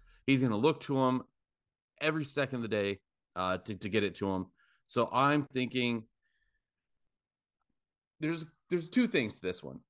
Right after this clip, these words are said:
Uh, T Higgins is why I'm picking this game, is I'm sure he's gonna be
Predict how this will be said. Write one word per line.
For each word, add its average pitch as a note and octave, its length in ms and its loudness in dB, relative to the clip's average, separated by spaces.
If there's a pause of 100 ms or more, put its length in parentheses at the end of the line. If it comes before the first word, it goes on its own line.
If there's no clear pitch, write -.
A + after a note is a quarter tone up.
Uh, A2+ 280 4
T E3 340 0
Higgins G#2+ 500 0 (1300)
is C3+ 140 -2
why A#2+ 200 4
I'm A#2+ 100 2
picking A#2 200 -2
this G#2 140 -4
game, G2 280 -2 (440)
is G#2+ 380 0 (920)
I'm A#2+ 140 2
sure D#3+ 500 4
he's C#3 420 2
gonna B2+ 220 -2
be A2 540 -2